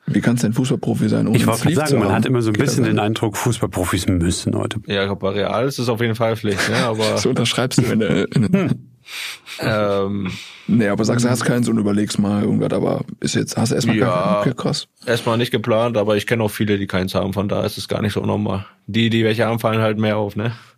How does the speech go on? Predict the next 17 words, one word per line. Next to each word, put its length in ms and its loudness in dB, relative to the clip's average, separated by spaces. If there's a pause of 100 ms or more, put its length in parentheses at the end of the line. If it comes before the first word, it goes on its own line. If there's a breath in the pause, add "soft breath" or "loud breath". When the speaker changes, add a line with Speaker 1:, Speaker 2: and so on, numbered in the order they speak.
(140)
Speaker 1:
Ja, 120 -4
geht, 300 0
mittlerweile 360 2
fällt's 240 -2
ja 80 0
eher 180 0
auf, 160 -2
wenn, 200 0
also 140 -2
ich 160 -2
Speaker 2:
Wenn 80 6
du 80 4
Speaker 1:
finde, 140 0
Speaker 2:
keins 180 0
mehr 120 0
hast, 200 -8
genau. 220 0